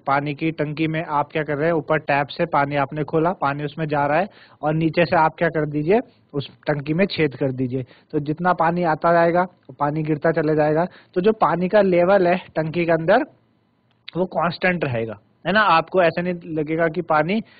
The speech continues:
क्या हो रहा है, कभी कम हो रहा है, कभी भर रहा है, वो आपको ऐसे लगेगा कि कांस्टेंट है, उसमें कुछ भर ही नहीं रहा है या कुछ, अ, आपका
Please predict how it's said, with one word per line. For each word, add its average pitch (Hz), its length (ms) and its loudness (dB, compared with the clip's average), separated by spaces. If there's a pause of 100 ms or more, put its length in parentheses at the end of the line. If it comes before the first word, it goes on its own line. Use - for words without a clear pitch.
(240)
क्या 165 120 4
हो 165 60 4
रहा 180 80 4
है, 185 60 4
कभी 165 240 2
कम 160 200 2
हो 160 100 0
रहा 156 80 4
है, 160 60 2
कभी 165 160 2
भर 143 220 0
रहा 151 160 2
है, 226 60 2
वो - 360 -4
आपको 160 220 4
ऐसे 190 160 2
लगेगा 180 380 2
कि 208 160 -6
कांस्टेंट 175 560 -2
है, 175 60 4
उसमें 175 280 -4
कुछ 170 160 -6
भर 147 220 -2
ही 160 100 2
नहीं 170 180 -2
रहा 165 120 2
है 165 140 2
या 165 80 2
कुछ, 170 220 -4 (460)
अ, 143 40 -10
आपका 147 560 2